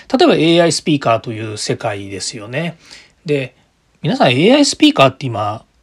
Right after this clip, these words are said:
お持ちですかね？あの、まあ、一時期ですね、一時期っつっても、まあ、二、三年ぐらい前なんですけども、皆さんに、あの、いろんなところで講演会するので、その時にですね、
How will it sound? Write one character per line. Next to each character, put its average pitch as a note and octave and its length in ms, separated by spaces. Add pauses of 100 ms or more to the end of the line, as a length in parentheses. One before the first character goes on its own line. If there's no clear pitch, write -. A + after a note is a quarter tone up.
(140)
お C3+ 80
持 B3 140
ち C#4+ 120
で C#4 120
す - 100
か - 140
ね？ G#2 320 (1040)
あ - 80
の、 A#2 320 (640)
ま F#3 100
あ、 - 20
一 F#3+ 240
時 A#3+ 100
期 C3+ 80
で A2 100
す - 120
ね、 B2+ 60
一 D3+ 140
時 C#3 80
期 A#2 80
っ A2 40
つ - 60
っ - 40
て B2+ 80
も、 A2+ 100
ま A2+ 40
あ、 A#2 40
二、 A#2 100
三 E3+ 200
年 F#3 120
ぐ F#3+ 60
ら C#3+ 60
い A#2 40
前 B2 180
な G#2+ 80
ん G2+ 40
で G2+ 60
す - 80
け - 80
ど A#2+ 100
も、 A#2+ 140
皆 B2+ 200
さ D#3 100
ん B2+ 60
に、 A2+ 200
あ B2 100
の、 A#2 340
い D3+ 80
ろ E3+ 80
ん F3 40
な F#3 60
と G#3+ 60
こ F3+ 40
ろ C3+ 80
で - 40
講 D3+ 160
演 D3+ 80
会 D3+ 180
す E3+ 100
る D#3+ 80
の A2 120
で、 A2+ 120
そ - 100
の F#3 60
時 F#3+ 220
に B2+ 80
で G#2 100
す - 120
ね、 B2 220